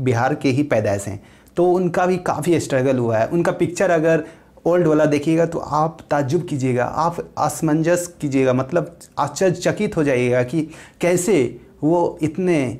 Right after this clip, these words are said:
गरीब फैमिली से होकर वो अमीर में अपना नाम लिखवा लिया। मतलब किस्मत, सारा चीज़ किस्मत होती है भाई।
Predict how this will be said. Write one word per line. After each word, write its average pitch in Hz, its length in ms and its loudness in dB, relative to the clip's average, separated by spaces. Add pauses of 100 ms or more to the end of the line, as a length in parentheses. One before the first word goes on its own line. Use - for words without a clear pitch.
(160)
गरीब 160 300 2
फैमिली 160 360 0
से 160 140 -2
होकर 147 380 0
वो 139 140 2
अमीर 139 520 2 (260)
में 135 220 2
अपना 123 300 -2
नाम 120 480 -2 (380)
लिखवा 120 360 0
लिया। 104 360 -6 (140)
मतलब 151 520 0 (540)
किस्मत, 185 480 -2 (360)
सारा 185 340 0
चीज़ 175 300 -4
किस्मत 147 380 -2
होती 117 200 -2
है 110 60 0
भाई। 113 300 -2